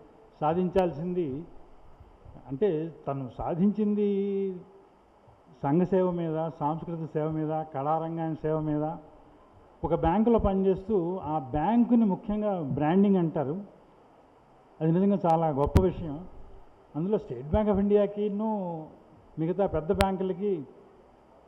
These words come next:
ఆ, ఆ స్థాయిలో చేయాల్సిన అవసరం ఉన్నా లేకపోయినా,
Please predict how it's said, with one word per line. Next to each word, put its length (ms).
ఆ, 800
ఆ 100
స్థాయిలో 880
చేయాల్సిన 520
అవసరం 500
ఉన్నా 180
లేకపోయినా, 680